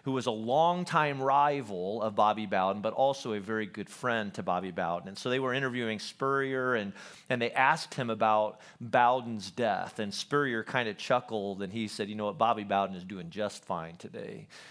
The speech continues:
He says, "Bobby Bowden was a Christian. Bobby Bowden is exactly where he wanted to be. Like, he is, he is where he always hoped to be today." And as I listened to that, I just thought, "Yeah, that's really cool." I'm listening to E S P N radio, and here's Steve Spurrier saying this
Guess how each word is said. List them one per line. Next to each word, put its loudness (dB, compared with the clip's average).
He -8
says, -10
"Bobby 2
Bowden 0
was -10
a -12
Christian. -10
Bobby 2
Bowden -2
is -12
exactly -4
where -6
he -8
wanted -6
to -10
be. -16
Like, -6
he -4
is, -8
he -4
is -4
where 0
he -6
always 0
hoped -6
to -6
be -6
today." -4
And -2
as -2
I -2
listened -2
to 2
that, 2
I 0
just -8
thought, -14
"Yeah, -8
that's -6
really 0
cool." -2
I'm 0
listening -4
to -6
E 0
S -4
P -6
N -2
radio, -2
and -8
here's -8
Steve -6
Spurrier -4
saying -2
this -4